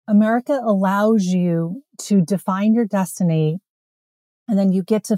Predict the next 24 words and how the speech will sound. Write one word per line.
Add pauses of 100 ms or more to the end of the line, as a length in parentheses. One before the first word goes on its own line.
(140)
find
a
whole
bunch
of
people
that
help
you
along
the
way. (580)
And
so
I
feel
really
privileged
to
be
in
the
beauty
industry,